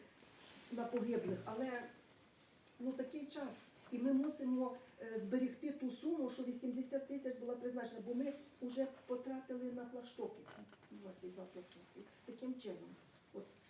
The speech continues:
Тому, е, цю різничку сімнадцять п'ятсот ми просимо на ту програму, що безоплатне поховання, і вісімдесят тисяч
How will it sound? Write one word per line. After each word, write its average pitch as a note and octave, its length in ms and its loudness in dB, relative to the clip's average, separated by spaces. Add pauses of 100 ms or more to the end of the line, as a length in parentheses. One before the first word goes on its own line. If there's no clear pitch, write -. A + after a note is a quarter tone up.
(180)
Тому, B3 380 4 (160)
е, A3 100 -2
цю B3+ 160 0
різничку A#3+ 560 0
сімнадцять A#3+ 540 -4
п'ятсот A3+ 360 -2
ми A3 60 -6
просимо A3 600 -4 (160)
на G#3+ 360 -6 (320)
ту E4 120 4
програму, C4 640 2
що C4 120 -4
безоплатне A#3+ 560 0
поховання, A3+ 540 -4
і A#3 100 -6
вісімдесят A#3 680 0
тисяч D#4 400 -4